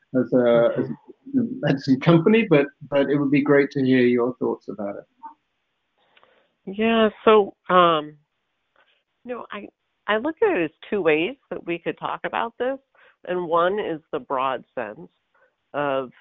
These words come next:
Speaker 2: um, precision medicine being about individualized care. So, you know, looking at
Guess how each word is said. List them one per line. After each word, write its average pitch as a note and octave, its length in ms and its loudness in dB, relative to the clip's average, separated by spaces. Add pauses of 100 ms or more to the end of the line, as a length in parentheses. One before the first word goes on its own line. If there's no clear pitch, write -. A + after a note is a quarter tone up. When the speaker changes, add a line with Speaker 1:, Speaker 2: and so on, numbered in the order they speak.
(180)
Speaker 2:
um, C3 400 -10 (200)
precision C#3+ 560 -6
medicine B2+ 680 -6 (380)
being B2+ 520 -2
about B2 560 2 (100)
individualized B2 1000 -6 (180)
care. C3+ 380 -4 (840)
So, B2+ 500 -6
you C#3 80 -8
know, B2 240 -6
looking C3 380 -2
at B2+ 80 -2